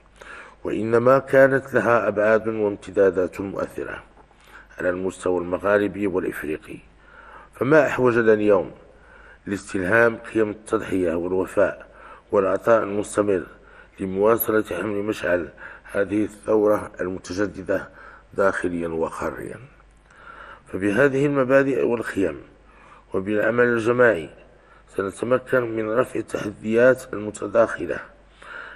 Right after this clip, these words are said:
التي تواجهنا لتحقيق التنمية الشاملة وترسيخ الأمن والاستقرار الذي تتطلع إليه شعوب المنطقة.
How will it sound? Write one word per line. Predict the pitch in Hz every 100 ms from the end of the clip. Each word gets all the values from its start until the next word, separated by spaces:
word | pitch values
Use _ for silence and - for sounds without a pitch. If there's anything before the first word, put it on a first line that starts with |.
| -
التي | 95 104 104 123
تواجهنا | - 104 123 113 113 113 110 110
لتحقيق | 110 104 80 - 104 101
التنمية | 98 - 101 101 98
الشاملة | - - 90 101 120 - - - - - - -
وترسيخ | - 110 - - 120 110
الأمن | 110 117 113
والاستقرار | 110 104 - - - 107 107 - - - - - -
الذي | 104 104 101 104
تتطلع | 95 95 - - 110 101
إليه | 98 98 101 101 92
شعوب | - 92 90
المنطقة. | 90 85 - - -